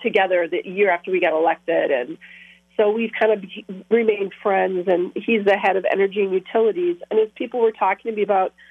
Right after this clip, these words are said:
high heating bills, I said, "Let's call in all of our energy providers and see, well, why are these heating bills higher?" And so, you know, it would be nice to take that information and see if there's some legislation that needs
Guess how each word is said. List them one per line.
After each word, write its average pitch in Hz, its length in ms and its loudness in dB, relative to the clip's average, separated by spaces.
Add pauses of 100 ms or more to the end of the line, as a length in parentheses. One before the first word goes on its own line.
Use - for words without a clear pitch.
(160)
high 226 240 0
heating 226 420 -6
bills, 185 480 0 (480)
I 233 80 -4
said, 226 140 2
"Let's 254 200 -4
call 262 280 2
in 285 400 -4 (160)
all 208 160 2
of 202 80 0
our 202 100 0
energy 220 320 -2
providers 180 760 0
and 196 160 -4 (180)
see, 180 400 0 (440)
well, 220 140 2
why 208 280 2
are 247 140 0
these 196 220 -4
heating 180 220 -4
bills 160 280 -2
higher?" 131 400 2
And 175 200 -2 (100)
so, 190 220 4 (800)
you 247 100 0
know, 233 180 4
it - 140 -2
would 226 140 -6
be 247 100 -2
nice 240 320 0
to 220 80 -6
take 220 200 -2
that 196 100 2
information 190 880 0
and 175 240 0 (140)
see 185 180 0
if 196 180 0
there's 190 240 0
some 196 180 0
legislation 185 640 0
that 175 140 -2
needs 165 200 -2